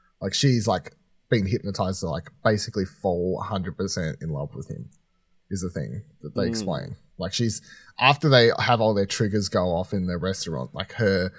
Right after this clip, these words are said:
Speaker 1: Winter
Speaker 2: Yeah.
Speaker 1: Soldier-esque mission <laughs>
Speaker 2: Just fall in
Speaker 1: is,
Speaker 2: love with
Speaker 1: is, is, yeah, is activated. So,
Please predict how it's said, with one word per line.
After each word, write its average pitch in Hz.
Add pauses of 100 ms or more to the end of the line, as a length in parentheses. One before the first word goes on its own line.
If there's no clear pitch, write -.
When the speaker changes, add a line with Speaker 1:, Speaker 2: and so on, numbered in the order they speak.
(280)
Speaker 1:
Winter 143
Speaker 2:
Yeah. 147
Speaker 1:
Soldier-esque 120
mission 107 (240)
<laughs> 240
Speaker 2:
Just - (160)
fall -
in 147
Speaker 1:
is, 123
Speaker 2:
love 104
with 98
Speaker 1:
is, 143
is, 147
yeah, 139
is 110
activated. 98
So, 107